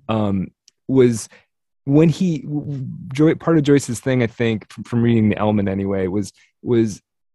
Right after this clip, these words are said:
when he began to understand the metaphorical quality of Christianity, then he could accept it. But he had to see it as a work of art that sort of pierced through the levels of reality,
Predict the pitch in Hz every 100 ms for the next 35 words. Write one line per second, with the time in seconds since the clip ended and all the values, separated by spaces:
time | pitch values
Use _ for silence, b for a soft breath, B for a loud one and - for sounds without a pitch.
0 | _ - 139 156 - 190 190 165 139 135
1 | 165 185 165 139 123 - - 120 120 120
2 | 117 - _ _ _ - - 127 113 120
3 | 117 110 110 113 127 - - 113 120 -
4 | 107 - 85 107 98 107 123 139 147 -
5 | - 123 123 120 - - - 143 - 151
6 | 151 151 151 127 117 131 139 - 131 -
7 | 120 104 - - - 104 - - - b
8 | b b 117 143 127 147 156 156 - 151
9 | 143 - 113 113 110 104 104 120 - 92
10 | - 98 110 110 - b b b 107 104
11 | - 120 110 - - - 127 120 - -
12 | - 123 120 110 107 107 107 104 95 92
13 | 92 95 92 95 92 87 -